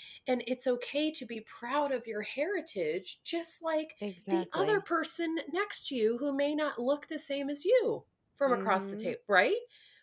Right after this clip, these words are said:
Speaker 1: But
Speaker 2: Right.
Speaker 1: it's like, uh, yeah, I, I think it's just mind-blowing how things are, uh, you know,
Speaker 2: They're
Speaker 1: co-, like
Speaker 2: just
Speaker 1: you said, like you said, like, the tables are turning to the point where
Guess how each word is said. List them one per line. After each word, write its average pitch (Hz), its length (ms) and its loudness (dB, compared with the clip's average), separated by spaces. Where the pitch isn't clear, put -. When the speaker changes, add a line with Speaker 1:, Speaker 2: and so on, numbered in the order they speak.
Speaker 1:
But 208 120 4
Speaker 2:
Right. - 20 2
Speaker 1:
it's 277 200 -4
like, 240 400 0
uh, 214 280 2
yeah, 262 440 0
I, 202 220 -2
I 202 80 -4
think 226 240 -4
it's 233 160 0
just 220 220 -4
mind-blowing 175 600 -2
how 175 320 -6
things 190 320 -2
are, 175 600 0
uh, 76 560 -6
you 214 160 0
know, 208 120 8
Speaker 2:
They're 226 140 6
Speaker 1:
co-, 214 100 0
like 269 200 2
Speaker 2:
just - 0 -
Speaker 1:
you 370 100 10
said, - 300 8
like 294 180 2
you 302 80 4
said, 247 300 4
like, 190 180 4
the 202 80 0
tables 233 460 -4
are 190 160 0
turning 247 680 -2
to - 140 -12
the 190 100 -4
point 185 420 -2
where 156 540 0